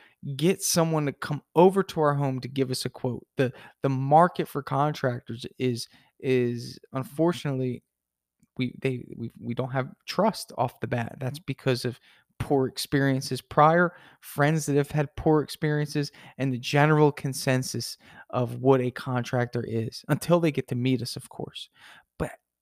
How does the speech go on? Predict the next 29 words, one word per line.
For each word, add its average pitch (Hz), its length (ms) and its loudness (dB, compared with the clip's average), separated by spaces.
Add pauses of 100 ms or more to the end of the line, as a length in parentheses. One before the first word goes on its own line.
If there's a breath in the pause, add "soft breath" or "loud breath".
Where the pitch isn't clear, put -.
(140)
what's 156 400 -6
the 160 240 -8
goal 185 260 6
then 120 340 0
if - 200 -6
we 151 140 0
know 160 240 4
all 151 120 6
that 143 220 -2
to - 100 -20
be 135 100 -4
true? - 540 -2 (400 soft breath)
If 139 200 -4
we 151 120 0
know 165 400 4
that 131 300 4 (680 loud breath)
cu-, - 300 -4 (260)
customers 185 460 -2
are 151 40 0
kinda 180 260 -6
apprehensive 160 680 -2
to 139 180 -4
invite 127 380 -2
us - 140 -6
over 120 280 -4
'cause - 180 -12
they're 135 140 0
unsure 143 520 2
if, 127 100 2